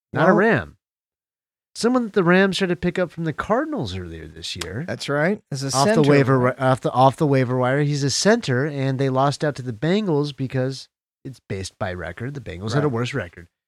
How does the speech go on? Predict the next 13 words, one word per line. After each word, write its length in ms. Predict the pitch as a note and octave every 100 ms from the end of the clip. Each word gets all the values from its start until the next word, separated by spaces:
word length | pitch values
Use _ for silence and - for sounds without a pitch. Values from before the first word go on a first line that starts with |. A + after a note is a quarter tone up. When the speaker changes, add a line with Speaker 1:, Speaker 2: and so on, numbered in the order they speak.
| _ _ _ _ -
Speaker 1:
So 120 | G3+
the 120 | G3
Bengals 440 | D3 A3+ C#4 B3+ F3+
ended 180 | D#3+ D#3+
up 120 | C3
cutting 280 | D#3 D#3 F3
him. 200 | A3 - _
<clears throat> 120 | -
Do 500 | - - G#3 F3 C#3 B2+
the 100 | E3+
Rams 320 | D#3+ E3+ F3 -
try 240 | F#3 F#3
again? 460 | F3+ F3+ G#3+ A2